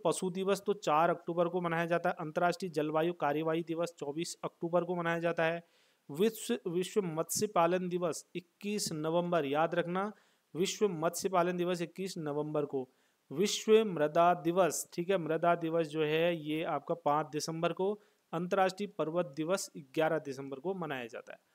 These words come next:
तो ये कुछ पर्यावरण से संबंधित दिवस थे जो बहुत महत्वपूर्ण थे आप लोगों के लिए, तो इसीलिए मैंने आप लोगों के साथ यहाँ पर शेयर कर लिए।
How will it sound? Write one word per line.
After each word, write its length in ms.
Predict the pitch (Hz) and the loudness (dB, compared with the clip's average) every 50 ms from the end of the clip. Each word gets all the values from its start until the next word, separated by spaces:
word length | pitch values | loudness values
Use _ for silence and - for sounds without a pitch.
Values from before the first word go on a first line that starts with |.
| _ _ _ _ _ _ | _ _ _ _ _ _
तो 80 | - 185 | -6 0
ये 120 | 202 214 | 0 0
कुछ 200 | 208 214 240 214 | 0 0 -4 -6
पर्यावरण 480 | - - 175 156 151 156 165 170 180 180 | -2 -2 0 2 2 2 2 2 0 0
से 160 | 165 - 202 | 0 0 -2
संबंधित 600 | 196 - 165 151 151 160 170 170 175 185 180 147 135 | 0 -2 -4 -4 -4 -4 -2 -2 -2 -2 -2 -2 -2
दिवस 340 | 143 135 156 175 175 - - | 0 2 2 2 2 2 2
थे 60 | 202 | 2
जो 140 | 196 185 185 | 2 2 0
बहुत 300 | 180 165 151 165 170 - | 0 0 0 0 -2 -2
महत्वपूर्ण 580 | 165 143 135 143 - - 160 165 180 185 196 196 196 | -4 -6 -8 -6 -6 -6 -6 -4 -2 -2 -2 -2 0
थे 40 | 214 | 2
आप 220 | 185 151 147 147 156 | 2 2 2 2 0
लोगों 240 | 156 156 175 185 | -2 -2 -2 -2
के 120 | 180 196 185 | 0 0 0
लिए, 220 | 185 196 226 254 - _ _ _ _ _ _ _ _ _ _ _ _ _ _ _ _ _ - - _ _ - | 2 0 0 -2 -6 _ _ _ _ _ _ _ _ _ _ _ _ _ _ _ _ _ -20 -20 _ _ -6
तो 100 | 175 - | -4 -4
इसीलिए 340 | 185 180 - 190 185 190 | -4 -4 0 4 4 4
मैंने 200 | 190 185 180 185 | 4 4 0 0
आप 200 | 190 180 160 151 | 0 0 0 0
लोगों 160 | 160 160 160 170 | 0 -2 -4 -4
के 60 | 156 | -4
साथ 240 | - 165 156 143 147 | -2 -4 -2 -2 -4
यहाँ 120 | 139 139 | -4 -2
पर 120 | 139 - | -2 -4
शेयर 320 | - - - 160 147 143 139 | -2 0 2 2 2 2 0
कर 120 | - 127 | -2 -6
लिए। 240 | 117 110 117 131 | -8 -8 -10 -14